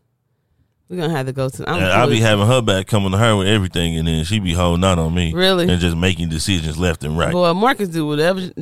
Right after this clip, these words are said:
Speaker 1: James and Marcus, I don't know what that boy doing. What he got going on with his life.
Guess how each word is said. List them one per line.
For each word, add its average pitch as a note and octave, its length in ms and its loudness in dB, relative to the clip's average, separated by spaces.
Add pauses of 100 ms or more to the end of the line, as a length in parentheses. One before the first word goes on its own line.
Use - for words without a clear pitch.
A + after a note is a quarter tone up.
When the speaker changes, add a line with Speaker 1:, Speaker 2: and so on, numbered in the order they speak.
Speaker 1:
James G#3 380 0
and G#3+ 100 0
Marcus, B3 460 -2 (120)
I C#4 120 0
don't B3 100 -2
know F3 160 2
what F#3+ 280 -2
that G3+ 180 0
boy D3 220 2
doing. C#3 320 2 (360)
What G3+ 260 0
he A#3+ 140 0
got F3 220 0
going E3 260 2
on D3 200 2
with G3 80 2
his F#3+ 140 0
life. C3+ 320 -2